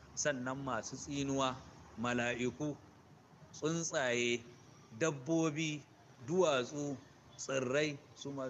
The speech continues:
duk sun taru sun tsine musu albarka. Saboda haka wannan duk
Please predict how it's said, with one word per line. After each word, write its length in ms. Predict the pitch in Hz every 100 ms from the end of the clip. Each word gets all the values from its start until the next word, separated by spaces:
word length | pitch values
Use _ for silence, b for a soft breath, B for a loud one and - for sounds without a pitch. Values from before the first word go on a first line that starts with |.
| 120 139
duk 140 | 190
sun 220 | - 196
taru 240 | 175 123 113
sun 180 | 120 113
tsine 220 | 123 110
musu 180 | 101 113
albarka. 440 | 90 90 95 - - - - - - - -
Saboda 220 | 127 123
haka 160 | 123 123
wannan 320 | 123 131 107 98
duk 100 | -